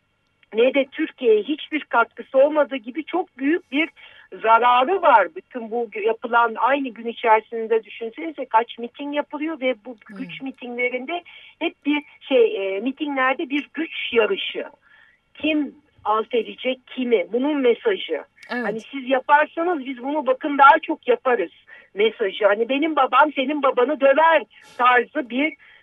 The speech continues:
Speaker 1: e, algılamaya yol açıyor ki bence çok tehlikeli.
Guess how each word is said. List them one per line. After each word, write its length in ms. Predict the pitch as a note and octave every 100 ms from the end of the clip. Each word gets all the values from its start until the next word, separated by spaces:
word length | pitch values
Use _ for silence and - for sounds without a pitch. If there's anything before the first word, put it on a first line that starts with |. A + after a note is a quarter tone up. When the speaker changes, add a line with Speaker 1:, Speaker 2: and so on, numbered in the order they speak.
| -
Speaker 1:
e, 240 | G#3 G#3+ G#3
algılamaya 800 | G3 A3+ A3+ B3+ C4+ C#4 E4+ F#4
yol 220 | B3+ G3+
açıyor 400 | - - C#4+ E4+
ki 320 | - D#4 C#4+
bence 320 | A#3+ B3 A#3+ C#4+
çok 260 | F4+ -
tehlikeli. 520 | - F#3+ - - C4+